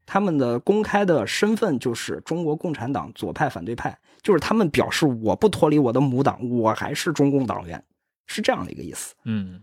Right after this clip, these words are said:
Speaker 2: 在这个大会里面，陈独秀成为名义上的中国托派的一把手。
Speaker 1: 对，对，对，他成为了教父级的人物。
Speaker 2: 嗯，这里面涉及到一桩公案啊，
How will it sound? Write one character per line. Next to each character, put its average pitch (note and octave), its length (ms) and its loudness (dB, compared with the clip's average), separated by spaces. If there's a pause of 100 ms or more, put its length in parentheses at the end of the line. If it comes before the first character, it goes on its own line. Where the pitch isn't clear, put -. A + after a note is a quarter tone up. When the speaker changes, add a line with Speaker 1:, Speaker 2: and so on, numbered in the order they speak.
(160)
Speaker 2:
在 A#3+ 160 2
这 C#4+ 140 2
个 G3 100 4
大 G#3+ 260 2
会 F3+ 420 2
里 G#2+ 220 0
面， C3 340 0 (180)
陈 C3 180 0
独 D#3+ 140 0
秀 D#3 200 4
成 B2 260 0
为 C3+ 140 2
名 A#2 200 0
义 D3+ 180 -2
上 A#2 240 0
的 F#2+ 220 -4
中 C#3+ 160 -2
国 A#2+ 100 2
托 B2+ 140 0
派 A#2+ 160 2
的 F#2+ 160 -4
一 A#2+ 120 -2
把 G#2 140 2
手。 - 240 -10 (240)
Speaker 1:
对， C#3+ 240 4
对， G#2 160 -4
对， G2 240 -14 (280)
他 D#3+ 200 -2
成 C#3 220 -6
为 C3+ 100 -2
了 A#2+ 180 -2
教 D3+ 220 2
父 C#3+ 180 -2
级 A#2 120 -8
的 A#2+ 100 -6
人 G#2 160 -10
物。 A2 320 -12
Speaker 2:
嗯， G2+ 380 -8
这 G3+ 120 2
里 E3+ 60 2
面 B2+ 160 0
涉 G3+ 180 4
及 C#3+ 100 -6
到 D#3 120 2
一 D#3+ 60 -2
桩 F3+ 260 0
公 G#3 220 0
案 G3 140 0
啊， G2+ 260 -6